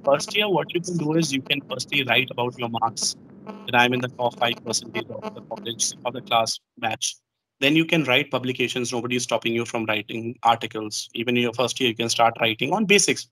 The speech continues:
tort law, contract law, Hadley versus Beggsendale, you know, basics. Then you can write about your achievements of your twelfth class. You may be a school captain, you may be something in school. Okay, then you, it's a one page required.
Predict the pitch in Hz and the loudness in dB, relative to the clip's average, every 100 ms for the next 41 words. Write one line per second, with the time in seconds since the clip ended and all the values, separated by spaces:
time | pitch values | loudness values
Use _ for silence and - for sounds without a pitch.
0 | - 131 135 135 123 120 117 120 120 123 | 4 4 6 4 4 4 4 0 2 0
1 | 120 127 120 120 - - _ _ _ _ | 0 2 2 0 -8 -20 _ _ _ _
2 | 147 131 135 139 135 127 123 120 117 123 | 2 4 4 2 2 0 -2 -2 -2 -4
3 | 117 117 113 113 131 262 170 170 151 - | -4 -4 -6 -6 -4 4 6 6 4 0
4 | - - _ _ - - 131 143 165 190 | -4 -6 _ _ -20 -12 0 4 4 4
5 | 165 - 139 139 151 131 139 139 135 135 | -4 -6 -4 0 0 0 0 0 -2 -2
6 | 127 120 127 131 127 127 117 117 - 117 | -4 -4 -6 -6 -4 -4 -4 -6 -2 -4
7 | 117 - 117 - - _ _ _ _ _ | -4 -6 -4 -6 -8 _ _ _ _ _
8 | - 127 123 123 123 123 - 135 131 117 | -2 2 4 4 4 2 4 2 4 2
9 | - 131 117 113 117 _ - 123 120 120 | 2 -2 -2 -4 -8 _ -2 2 2 2
10 | 117 117 110 120 117 113 - - 123 113 | 2 0 0 0 0 -2 -4 0 0 0
11 | 117 _ _ _ _ 123 170 214 - - | -4 _ _ _ _ 0 2 2 -2 -20
12 | - 131 147 160 160 165 - 214 185 208 | -2 4 4 4 2 0 -2 4 6 8
13 | 196 185 143 139 - 117 110 110 | 6 6 4 -2 2 2 2 -4